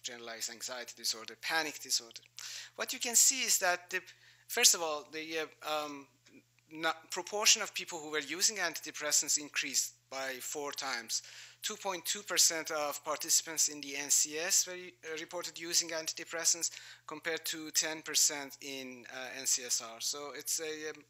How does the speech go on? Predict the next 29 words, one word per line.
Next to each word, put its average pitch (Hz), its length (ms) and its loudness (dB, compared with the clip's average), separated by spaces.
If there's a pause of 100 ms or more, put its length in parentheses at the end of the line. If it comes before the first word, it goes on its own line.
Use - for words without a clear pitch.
more 170 280 -6
than, 139 400 -10
uh, 123 220 -10
four 131 240 -4
time 123 280 -8
increase. 117 500 -4 (1040)
But 190 520 4
the 160 200 -4
interesting 208 480 2
finding 160 400 -4
was 156 200 -2
that 160 240 0 (320)
the - 80 -12
proportion 220 920 2
who 160 420 -10
met 180 340 -2
the 233 80 -6
criteria 143 720 -2
declined 127 580 -10
from 143 340 -6
seventy 180 420 0
percent, 185 460 0
that's 143 200 -2
the 143 200 -10
blue 175 200 -4
area 170 480 0
in 143 120 -8
the, 139 260 -6
uh, 135 120 -4